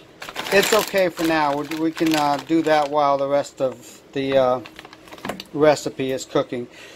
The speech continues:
So we have two cans of cream of potato soup.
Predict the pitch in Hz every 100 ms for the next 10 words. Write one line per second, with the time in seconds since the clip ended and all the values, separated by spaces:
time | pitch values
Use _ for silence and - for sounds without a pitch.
0 | - - 202 190 190 190 175 170 - 233
1 | - 208 208 202 175 - 170 160 156 -
2 | - 214 196 165 - - - 185 165 143
3 | - - 220 233 226